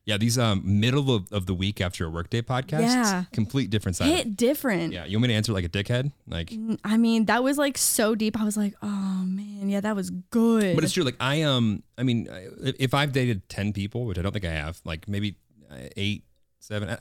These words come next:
Speaker 1: don't know. If I've dated ten, there are half of them that I would enjoy getting a coffee with, and
Speaker 2: Mm-hmm.
Speaker 1: there's another half that I would either not be interested in or would prefer never drink caffeine again.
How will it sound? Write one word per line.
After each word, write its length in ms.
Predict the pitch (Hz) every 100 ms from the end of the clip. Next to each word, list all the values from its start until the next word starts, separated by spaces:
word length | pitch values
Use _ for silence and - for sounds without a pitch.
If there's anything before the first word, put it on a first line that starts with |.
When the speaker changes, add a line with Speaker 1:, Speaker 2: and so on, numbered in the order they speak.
| 135
Speaker 1:
don't 60 |
know. 120 | 82 -
If 100 | 127
I've 140 | 156 170
dated 340 | 160 147 101
ten, 300 | 101 87 101 - _ _ _ -
there 300 | 104 117 110
are 520 | 104 101 98 98 98
half 320 | - 110 104 131
of 80 |
them 260 | 143 160 175
that 160 | 107 98
I 160 | 95
would 600 | 95 95 92 90 87 92 - _ _ _ _ _ -
enjoy 600 | 104 87 - 92 95 107
getting 220 | 120 127
a 40 | 131
coffee 320 | 135 127 143
with, 320 | 147 165 - -
and 80 | -
Speaker 2:
Mm-hmm. 100 | 104
Speaker 1:
there's 160 | 101
another 220 | 98 113
half 420 | 117 113 107 107 -
that 500 | 98 92 - - - _ _ _ _ _ _ _ _ _ _ _
I 160 | 98 101
would 100 | 107
either 160 | 104
not 180 | 101 104
be 200 | 95 -
interested 580 | - 101 - 139 127 151
in 300 | 160 170 175 - -
or 600 | 95 95 92 92 90 92
would 560 | 90 92 92 90 85 87 - _ _ _ _
prefer 800 | - 117 104 - 113 104 101 98
never 260 | 92 92 90
drink 200 | 90 87
caffeine 280 | 90 80 78
again. 240 | - 50